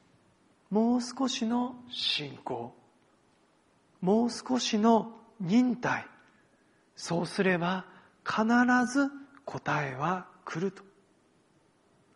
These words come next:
答えは必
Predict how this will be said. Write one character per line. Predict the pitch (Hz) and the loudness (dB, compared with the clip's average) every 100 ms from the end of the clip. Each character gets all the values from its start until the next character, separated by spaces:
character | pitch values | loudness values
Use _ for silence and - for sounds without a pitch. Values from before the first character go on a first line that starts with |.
| _ _ _ _ _ _ _ _ _ _ _ - - | _ _ _ _ _ _ _ _ _ _ _ -20 -20
答 | - 170 - 190 | -4 -2 2 2
え | 190 | 2
は | 180 | -2
必 | 170 - | -4 -4